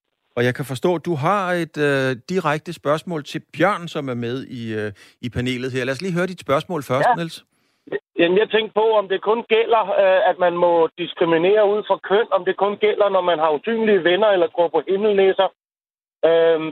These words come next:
Speaker 2: fordi nu, nu tror jeg på mig selv og min holdning. Hvis jeg har i mit firma, jeg skal ansætte fire nye medarbejdere, kan jeg ikke tillade mig at sige, "Du er kvinde, du kan ikke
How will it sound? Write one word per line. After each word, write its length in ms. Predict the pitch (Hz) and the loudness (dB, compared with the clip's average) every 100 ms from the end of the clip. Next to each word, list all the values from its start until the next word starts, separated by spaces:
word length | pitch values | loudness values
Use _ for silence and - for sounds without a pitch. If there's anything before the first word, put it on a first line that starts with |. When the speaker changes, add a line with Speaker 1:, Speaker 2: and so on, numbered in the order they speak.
| 170 | -4
Speaker 2:
fordi 180 | 156 160 151 | -2 -6 -2
nu, 60 | 202 208 | -2 2
nu 60 | 247 - | 0 2
tror 180 | 220 220 | 0 2
jeg 80 | 214 208 | 2 0
på 60 | 196 | -2
mig 80 | 127 226 | 0 2
selv 160 | 240 202 | 2 0
og 40 | 202 | 0
min 180 | 226 202 | -2 0
holdning. 400 | 160 175 202 214 - _ _ _ _ | 2 2 0 -2 -6 _ _ _ _
Hvis 120 | 247 240 | 0 2
jeg 60 | 220 220 | 4 4
har 100 | 208 208 | 2 0
i 20 | 208 | -4
mit 120 | 226 - | -4 0
firma, 200 | 208 220 214 | 2 4 2
jeg 60 | 214 | 2
skal 120 | 208 202 | 2 0
ansætte 240 | 220 208 - | 0 -4 -2
fire 140 | 214 214 | -2 0
nye 100 | 220 185 | 2 2
medarbejdere, 460 | 202 208 185 175 185 | 2 2 2 2 0
kan 80 | 175 | 2
jeg 80 | 185 | 2
ikke 140 | 185 202 | 2 2
tillade 220 | 202 190 | 2 4
mig 80 | 175 | 0
at 80 | 196 | -2
sige, 120 | 190 | -6
"Du 60 | 196 | -6
er 60 | - | -2
kvinde, 220 | 180 196 190 | 0 2 0
du 40 | |
kan 140 | - | 0
ikke 140 | 175 | -2